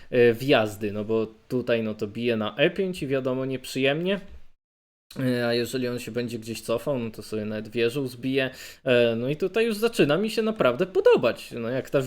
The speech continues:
wieża wjedzie na siódemkę, wydaje mi się, że mój król, e, naprawdę, e, całkiem, całkiem, e, bezpieczny. E, więc cie-, ciekawe rzeczy się tu dzieją. E, oczywiście trzeba liczyć rzeczy w stylu wieża B dwa,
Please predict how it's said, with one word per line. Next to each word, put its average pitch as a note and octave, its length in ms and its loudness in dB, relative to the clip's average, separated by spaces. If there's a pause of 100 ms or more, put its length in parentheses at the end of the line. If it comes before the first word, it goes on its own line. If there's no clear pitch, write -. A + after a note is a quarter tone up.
(120)
wieża A#2+ 380 0
wjedzie C#3+ 340 0
na B2 100 -4
siódemkę, A2 480 0
wydaje A2 300 -2
mi B2+ 100 -4
się, E3+ 140 -2 (120)
że A#2+ 160 -2
mój A2+ 180 -2
król, B2+ 400 -2 (360)
e, B2 240 6
naprawdę, C3+ 600 0 (280)
e, A#2+ 240 4
całkiem, A#2 480 -4
całkiem, G#2+ 580 -4
e, A2 220 -2
bezpieczny. G#2+ 760 -2 (340)
E, A2+ 200 4
więc A#2 520 -6
cie-, - 280 -8
ciekawe C#3+ 440 0
rzeczy G#2+ 320 -4
się G#2+ 220 -8
tu A2 120 -8
dzieją. B2 360 2 (260)
E, D3+ 200 6
oczywiście B3 520 -2
trzeba G#3+ 380 2
liczyć F3+ 460 -2
rzeczy E3 320 2
w - 60 -6
stylu C#3 380 2
wieża C3+ 340 0
B F4 180 -2
dwa, F#3+ 340 0